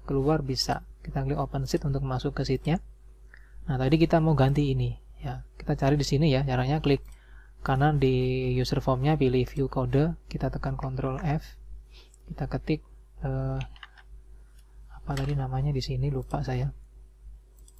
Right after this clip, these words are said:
Nah, ini kita cari ini ya, kita copy,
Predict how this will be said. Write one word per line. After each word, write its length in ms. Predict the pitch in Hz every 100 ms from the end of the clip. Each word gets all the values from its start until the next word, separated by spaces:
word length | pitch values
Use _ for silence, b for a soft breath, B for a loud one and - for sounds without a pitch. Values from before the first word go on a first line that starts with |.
| - - - - -
Nah, 120 | - 127
ini 180 | 135 160
kita 200 | 165 156
cari 320 | 143 143 135
ini 200 | 147 135
ya, 80 | 131
kita 160 | 135
copy, 400 | 131 131 - 185